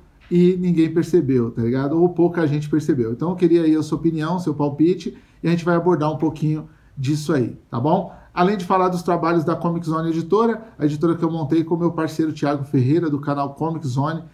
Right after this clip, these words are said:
Se você não é inscrito, entra lá, se inscreve no canal dele também, tá bom? Pra você ver as novidades dos quadrinhos aí e falar um pouquinho dos livros que eu lancei pela Selo Povo.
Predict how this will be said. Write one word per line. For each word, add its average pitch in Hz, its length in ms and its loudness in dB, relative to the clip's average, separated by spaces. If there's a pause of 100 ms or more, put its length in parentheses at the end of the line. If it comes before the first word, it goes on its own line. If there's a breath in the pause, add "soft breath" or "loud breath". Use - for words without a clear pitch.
(160 soft breath)
Se - 80 -14
você 143 220 -4
não 165 60 -4
é 160 40 -2
inscrito, 156 420 2
entra 151 200 -2
lá, 143 180 0
se 151 120 -6
inscreve 156 320 -2
no 151 80 -4
canal 139 260 -4
dele 131 160 0
também, 139 400 -2 (300 soft breath)
tá 131 100 -2
bom? 160 160 0
Pra 170 80 -12
você 147 100 0
ver 151 100 2
as 143 100 0
novidades 147 440 0
dos 139 140 -6
quadrinhos 143 540 0
aí 165 320 2 (240 loud breath)
e 233 80 2
falar 214 240 2
um 175 40 -2
pouquinho 190 280 0
dos 180 160 2
livros 165 320 2
que 165 80 0
eu 160 40 2
lancei 156 300 0
pela 147 240 -2
Selo 151 280 -2
Povo. 127 440 0